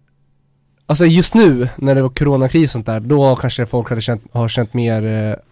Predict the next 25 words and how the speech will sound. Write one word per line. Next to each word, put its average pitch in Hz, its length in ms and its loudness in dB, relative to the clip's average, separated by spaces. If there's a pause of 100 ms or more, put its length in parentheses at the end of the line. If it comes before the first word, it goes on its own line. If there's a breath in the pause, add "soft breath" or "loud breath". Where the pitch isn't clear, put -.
av 113 100 -4
rasism. - 520 -6
För 135 120 -2
jag 131 100 2
såg 131 220 0
någon 135 160 2
gång 131 220 2
i, 131 140 0 (1200 loud breath)
i 127 200 -4
Stockholm 165 560 2
var 143 80 4
det 139 40 4
någon 131 100 2
som 127 80 -2
skrev 127 300 -2
att - 240 -4
när 123 120 0
de 123 100 0
var, 120 760 0 (960)
var 120 400 -2
på 113 160 -4
tunnelbanan 127 580 2
och 110 60 -4
sånt 113 160 -10
där, 110 280 -8